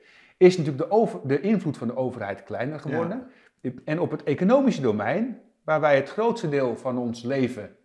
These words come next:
Speaker 1: ons bevinden, zullen we zeggen, hè, we zijn elke, elke dag, eh, zijn we een groot deel van de dag aan het werk, hè, dan werken wij in de economie. Ja, daar gelden marktverhoudingen en daar geldt eigenlijk maar één wet, en dat is de wet van de ster-,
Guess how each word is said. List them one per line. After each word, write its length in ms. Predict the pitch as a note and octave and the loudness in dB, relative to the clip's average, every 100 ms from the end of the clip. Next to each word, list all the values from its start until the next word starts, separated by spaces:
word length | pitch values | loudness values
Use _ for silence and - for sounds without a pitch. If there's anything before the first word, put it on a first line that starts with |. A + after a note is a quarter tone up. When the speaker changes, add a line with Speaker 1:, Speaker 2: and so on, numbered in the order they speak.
| _ _ _ _ _ _ | _ _ _ _ _ _
Speaker 1:
ons 220 | C#3 B2 | -4 -4
bevinden, 440 | A2+ F3 F3+ C#3 - | -2 2 2 0 -4
zullen 140 | D3 | -6
we 60 | C3+ | -2
zeggen, 240 | C#3+ F3+ | -2 -2
hè, 60 | G3 | -2
we 80 | C#3+ | 0
zijn 220 | C3 D3 | 0 2
elke, 300 | D3+ D#3 C#3+ | 0 2 -2
elke 340 | D#3+ D#3+ C3 | -2 -2 -2
dag, 400 | B2 C3+ - - - - _ | 0 0 -2 -14 -20 -20 _
eh, 160 | - C3+ | -6 -4
zijn 220 | C3+ C#3 | -2 -2
we 60 | C3 | -2
een 80 | - | -2
groot 240 | E3+ D#3+ | 0 0
deel 120 | D3 | -2
van 120 | - | -2
de 60 | B2 | 0
dag 240 | B2 B2 | 0 0
aan 160 | C3 B2+ | -4 -6
het 120 | A2 | -2
werk, 360 | C3 G3+ - - - | 0 -2 -4 -16 -8
hè, 200 | F#3+ C#3 | -6 -4
dan 220 | A#2 A2+ | -4 0
werken 300 | C3 B2+ A2+ | 0 0 2
wij 200 | A2 G#2+ | 2 4
in 360 | B2+ A2 G2 F2+ | 2 0 -2 -2
de 160 | C3+ | 0
economie. 720 | D3 - A#2 G#2 C3 B3 A#3 - - _ _ | 2 0 -4 -4 -2 -2 -4 -14 -20 _ _
Ja, 160 | - C3 | -2 0
daar 200 | D#3 E3 | 0 -2
gelden 360 | - E3+ C#3 | 0 2 2
marktverhoudingen 920 | D3+ A3+ - D3+ B2+ A2 G#2+ A#2 G3 - _ _ | 0 -2 -4 -8 -4 -2 -4 -8 -10 -14 _ _
en 100 | - | -6
daar 100 | D#3 | -6
geldt 320 | D3 F3 D#3 - | -2 -2 -4 -4
eigenlijk 380 | D#3+ D3 C3+ | -6 -6 -6
maar 120 | B2 F3+ | -6 -2
één 240 | F#3+ C3 | 0 0
wet, 240 | G2+ - | -4 -8
en 240 | - _ - | -16 _ -14
dat 100 | E3+ | -14
is 60 | - | -8
de 80 | |
wet 160 | B2 - | -8 -8
van 80 | A#2+ | -12
de 60 | |
ster-, 200 | A#2 - | -12 -16